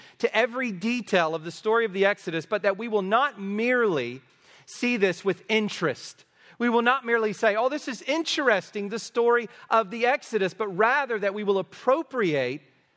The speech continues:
this story in Jesus Christ, that we will recognize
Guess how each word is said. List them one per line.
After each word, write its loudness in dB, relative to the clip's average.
this -2
story 0
in 2
Jesus -4
Christ, -4
that -4
we 0
will -2
recognize -4